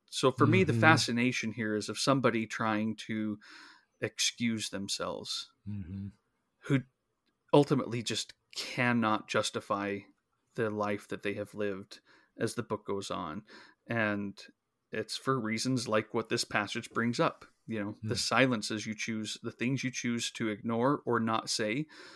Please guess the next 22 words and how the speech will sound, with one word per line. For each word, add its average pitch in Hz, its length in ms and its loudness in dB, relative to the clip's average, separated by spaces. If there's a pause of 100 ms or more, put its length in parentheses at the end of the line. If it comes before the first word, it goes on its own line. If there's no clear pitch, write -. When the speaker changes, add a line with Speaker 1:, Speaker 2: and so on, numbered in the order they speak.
(400)
Speaker 1:
And, 110 440 0
um, 117 340 -6 (140)
here 151 260 8
he's 127 300 0 (200)
suggesting 120 640 0
that - 320 -4 (560)
it's - 160 -4
perfect. - 680 2
You 117 100 -2
know, 104 300 -2
my 110 140 -4
silences 113 640 0
have 104 120 -8
been 107 240 -2
immaculate, 104 720 -4 (1080)
but - 240 0
we 127 100 2
realize, 98 500 -2
no, 82 280 -8 (100)
no, - 300 -10 (340)
we, 101 260 -6
we, 101 120 -10